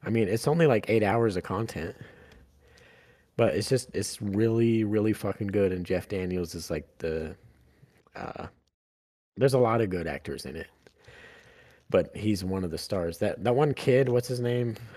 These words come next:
I'd have to look. Thomas Sangster? He's the kid that's, like, thirty, but he looks eighteen in everything he does. He was in Game of Thrones. He was in Maze Runner.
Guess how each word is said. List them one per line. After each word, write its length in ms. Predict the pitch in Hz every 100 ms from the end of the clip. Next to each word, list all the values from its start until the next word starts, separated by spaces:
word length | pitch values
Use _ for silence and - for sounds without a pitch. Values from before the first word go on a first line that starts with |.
| - - -
I'd 80 | 87
have 120 | 85
to 100 | -
look. 260 | 85 80 -
Thomas 420 | - 113 123 120
Sangster? 1300 | - - - - 113 127 143 143 - 160 160 160 151 - - _ _ _ _ _ _ _ - - - - - -
He's 180 | - 127
the 100 | 131
kid 220 | - 147
that's, 180 | 143 -
like, 160 | 143 120
thirty, 360 | - 123 135
but 140 | 123 113
he 100 | 110
looks 300 | 113 - 113
eighteen 400 | 117 - 110 113
in 100 | 107
everything 340 | 107 110 113
he 80 | 107
does. 360 | 104 113 - - - - -
He 100 | 113
was 140 | 110
in 80 | 113
Game 180 | 117 120
of 80 | 113
Thrones. 480 | 113 107 110 110
He 120 | - 110
was 100 | 110
in 120 | 107
Maze 280 | 104 107 113
Runner. 360 | 110 107 110